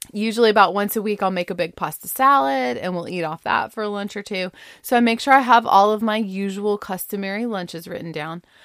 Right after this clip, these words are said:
I do not plan twenty dinners,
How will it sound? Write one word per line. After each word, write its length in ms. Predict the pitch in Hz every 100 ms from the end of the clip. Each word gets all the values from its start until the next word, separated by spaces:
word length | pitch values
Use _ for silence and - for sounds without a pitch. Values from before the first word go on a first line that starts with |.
| - - -
I 120 | 196
do 180 | 196 196
not 580 | 185 175 180 196 - - _
plan 640 | - 190 165 151 135 202 _ _ _ _ _ _ _
twenty 520 | - - 196 180 180
dinners, 600 | 202 185 165 156 185 -